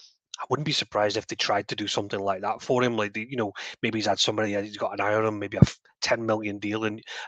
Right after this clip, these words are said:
player in Europe that he wants to bring in and try and, you know, fit into that system.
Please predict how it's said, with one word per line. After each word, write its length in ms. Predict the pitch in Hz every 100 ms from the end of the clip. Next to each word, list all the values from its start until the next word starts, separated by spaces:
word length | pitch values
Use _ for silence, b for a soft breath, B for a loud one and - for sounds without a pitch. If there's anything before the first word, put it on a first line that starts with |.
| -
player 280 | 131 117
in 100 | 113
Europe 300 | 101 101 113 123
that 80 |
he 80 | 110
wants 240 | 104 101 98
to 100 | 110
bring 240 | 104 104
in 140 | 104
and 100 | 104
try 260 | 101 110 107
and, 180 | 107 101 B B -
you 80 | 110
know, 200 | 104 104 -
fit 280 | - 117 -
into 200 | 107 104
that 160 | 104 98
system. 480 | - 113 - 131